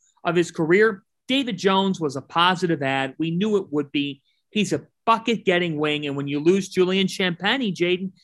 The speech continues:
you gotta find a way to replace that scoring load. Here's the deal with Saint John's. The deal is quite simple. They've turned the ball over a hundred and fifty-four times on the season.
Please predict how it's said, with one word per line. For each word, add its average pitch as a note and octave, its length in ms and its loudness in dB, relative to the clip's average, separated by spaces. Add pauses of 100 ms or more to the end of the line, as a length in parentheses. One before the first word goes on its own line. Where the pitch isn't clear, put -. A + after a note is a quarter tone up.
(160)
you F#3 100 -4
gotta G3 260 0
find G#3 280 0
a G3+ 40 0
way G3+ 120 0
to G3 60 0
replace G3 460 -4
that F#3+ 160 -4
scoring G#3+ 440 0
load. B2 200 -10 (600)
Here's G#3+ 380 2
the G3+ 100 2
deal D#3 340 4
with C#3 220 -2
Saint C3 340 -6
John's. G#2+ 400 -6
The C3+ 120 -6
deal E3 320 2
is F3 120 0 (100)
quite C3+ 320 -2
simple. A2 420 -16 (1700)
They've C#3+ 260 4
turned F#3+ 320 2
the G3 60 4
ball D#3 340 2
over C3+ 300 -2
a C3 100 -2
hundred D#3+ 400 -2
and D3 160 -8
fifty-four C3+ 600 -4
times C3 420 -4
on B2+ 100 -6
the B2 100 -8
season. A#2+ 440 -8